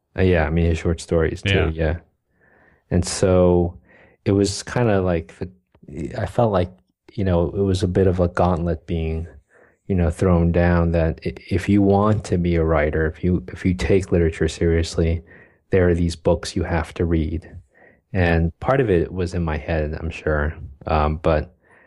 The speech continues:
Speaker 1: I, I've since read Magic Mountain four times, and I, I think it's, it really is the perfect book to read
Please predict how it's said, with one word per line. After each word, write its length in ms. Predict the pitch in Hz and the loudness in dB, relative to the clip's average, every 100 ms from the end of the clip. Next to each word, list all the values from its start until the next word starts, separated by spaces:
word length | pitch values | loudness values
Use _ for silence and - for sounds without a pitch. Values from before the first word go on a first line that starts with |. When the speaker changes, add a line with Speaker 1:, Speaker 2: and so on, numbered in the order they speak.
| _ _ _ | _ _ _
Speaker 1:
I, 200 | - 90 - 90 | -2 -2 -2 -4
I've 120 | 85 | -4
since 440 | - 113 90 - | -2 -2 -2 -2
read 180 | - 87 | 0 0
Magic 320 | 85 82 80 | 0 -2 -4
Mountain 280 | 85 82 82 | -4 -4 -6
four 260 | - - 80 | -6 -2 -2
times, 640 | - 82 78 80 82 - 90 | -2 -2 -2 -2 -4 -8 -8
and 380 | 82 82 - - _ _ _ _ _ _ - | -6 -6 -8 -14 _ _ _ _ _ _ -6
I, 200 | 95 82 85 | -2 0 0
I 140 | 98 | 0
think 240 | 95 110 95 | 0 -2 -2
it's, 320 | - - - _ - | -4 -10 -14 _ -4
it 220 | 95 90 | -2 0
really 680 | 101 104 107 107 104 95 92 | 0 2 4 4 4 2 2
is 360 | 90 87 85 | 2 0 -2
the 120 | - 78 | -8 -10
perfect 640 | - 90 87 - - - | -4 -4 -2 -4 -6 -2
book 320 | 82 80 - _ _ _ | 0 0 -6 _ _ _
to 100 | - | -4
read 540 | 85 85 82 78 78 | -2 0 2 0 -2